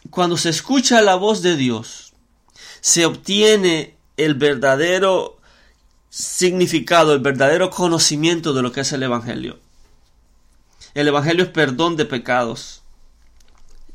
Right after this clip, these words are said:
para todo aquel que cree.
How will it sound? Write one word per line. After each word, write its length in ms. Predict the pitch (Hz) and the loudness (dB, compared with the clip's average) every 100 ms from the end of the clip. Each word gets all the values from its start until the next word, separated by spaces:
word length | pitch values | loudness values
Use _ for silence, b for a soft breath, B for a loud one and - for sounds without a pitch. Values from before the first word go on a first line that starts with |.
| - - | -20 -10
para 420 | - 156 139 131 | 2 2 2 -2
todo 400 | - 185 190 170 | 0 2 4 4
aquel 520 | 156 - - 156 156 b b b | 2 2 -4 -2 -2 b b b
que 240 | - 117 | -6 -6
cree. 440 | - 120 101 82 | -4 -6 -6 -8